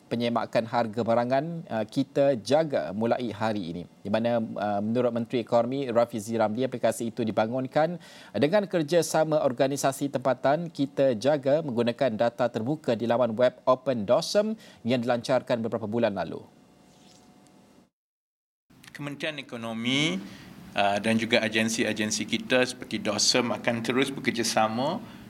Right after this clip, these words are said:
Speaker 2: selepas ini dengan, uh, platform e-dagang yang lain untuk mengembangkan potensi pemantauan harga, um, supaya rakyat akan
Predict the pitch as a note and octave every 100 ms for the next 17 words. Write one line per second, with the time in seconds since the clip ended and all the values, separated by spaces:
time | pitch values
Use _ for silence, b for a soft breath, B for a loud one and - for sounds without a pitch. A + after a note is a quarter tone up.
0 | B - A#2 A2+ A#2 A2+ A2+ A#2+ C3 C3
1 | A2+ G#2 G#2 G#2 G#2 G2+ G2+ G2+ G2 -
2 | A2+ A2+ - A#2 A2+ A2+ A2 - B2+ A#2+
3 | A2 G#2 G2+ A2+ G#2 G#2+ A2 G#2+ G#2 G#2
4 | A2 D3 A#3 - B B B B B -
5 | C3 B2+ E3+ B2 B2 A#2+ A#2+ B2 B2+ B2
6 | B2 B2 - A2 - A#2 A#2 - C#3 C3+
7 | G#2+ G#2+ G#2 G#2+ G#2+ A2 G#2+ G#2 G#2 -
8 | G#2+ G#2 G#2 A2 G2 G#2+ F#3 - B B
9 | B B B G2+ A2+ A#2 A#2 B2 D3 E3+
10 | D#3 A#2 C#3+ D#3 - B2 C#3